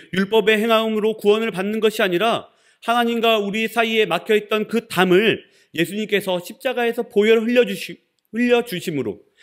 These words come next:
십자가에서 죽음을 이기심으로, 모든 악한 행위에서 단번에 끊으심으로 우리가 구원받았다라고 이야기를 합니다.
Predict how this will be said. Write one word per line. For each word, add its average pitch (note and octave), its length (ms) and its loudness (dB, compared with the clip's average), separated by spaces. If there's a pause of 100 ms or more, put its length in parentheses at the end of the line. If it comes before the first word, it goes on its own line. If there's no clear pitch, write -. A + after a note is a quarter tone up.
십자가에서 A3+ 680 2
죽음을 A3+ 520 2
이기심으로, A3 840 0 (200)
모든 F#3 380 0
악한 A#3+ 500 -8
행위에서 A3 560 -2 (260)
단번에 A#3+ 480 2
끊으심으로 A3 760 -4
우리가 C3+ 300 -2
구원받았다라고 F#3+ 880 0
이야기를 B2 360 0
합니다. F2+ 320 -8